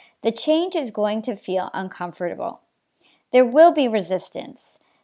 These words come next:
There are forces at play that are pushing and pulling against the change that is happening within us and outside of us.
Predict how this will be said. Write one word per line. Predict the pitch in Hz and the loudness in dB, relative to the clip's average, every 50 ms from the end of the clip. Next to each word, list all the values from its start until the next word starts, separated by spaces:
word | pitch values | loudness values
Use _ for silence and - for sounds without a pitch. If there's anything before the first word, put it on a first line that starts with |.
| _ _ | _ _
There | 254 247 247 | 2 4 4
are | 240 | 2
forces | 247 - 294 311 339 339 - 427 381 339 | 2 2 2 2 4 2 0 -2 0 0
at | 349 330 330 - | 0 0 0 -2
play | - - 190 185 185 190 | 0 2 4 4 4 4
that | 185 202 196 | 4 4 4
are | 196 202 | 4 2
pushing | 196 - - 294 285 285 - 254 226 | 0 -2 -2 -2 -2 -2 -4 -6 -6
and | 202 202 202 202 | -6 -8 -8 -10
pulling | - 254 277 294 294 285 226 180 - | -8 -4 -2 0 0 0 0 0 -2
against | - 190 196 - 220 220 247 240 - | -2 -2 0 2 2 0 0 -2 -4
the | - 277 | -6 -8
change | 247 - - 214 196 190 190 190 - - | -8 -8 -8 -6 -6 -6 -8 -8 -4 -2
that | 202 190 | -2 -2
is | 196 190 196 190 | -2 -4 -6 -4
happening | 196 240 247 254 254 - 233 208 185 | -2 0 0 0 0 -2 -6 -6 -6
within | 180 185 180 - 196 226 226 | -8 -8 -6 -6 -6 -4 -4
us | 175 175 - - - - - | -4 -6 -6 -10 -14 -18 -14
and | - 190 190 190 180 | -10 -8 -8 -6 -4
outside | 185 - 175 196 190 - - 185 175 170 165 | -4 -2 -2 -2 -4 -4 -4 -2 -2 -2 -4
of | 160 - | -8 -12
us. | - - - - - - | -14 -14 -14 -16 -18 -20